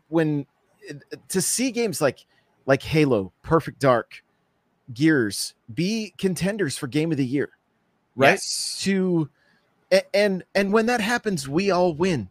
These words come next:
Speaker 1: right? The gamer wins because it's gonna force,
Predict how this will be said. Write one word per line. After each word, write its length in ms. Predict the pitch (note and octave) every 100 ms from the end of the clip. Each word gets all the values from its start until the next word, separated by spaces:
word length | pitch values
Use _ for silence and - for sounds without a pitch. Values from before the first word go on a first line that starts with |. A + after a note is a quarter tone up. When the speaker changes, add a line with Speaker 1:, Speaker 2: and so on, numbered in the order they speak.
| _
Speaker 1:
right? 200 | C#3 D#3+
The 100 | -
gamer 680 | C#3+ G#2 C#3 E3 E3+ E3 D#3 _ _ -
wins 460 | B2+ D#3 A2+ -
because 560 | - C3+ D3 C3+ A#2 - _ _ _
it's 160 | - B2+
gonna 220 | - B2+
force, 580 | A#2+ - C#3 C#3+ - -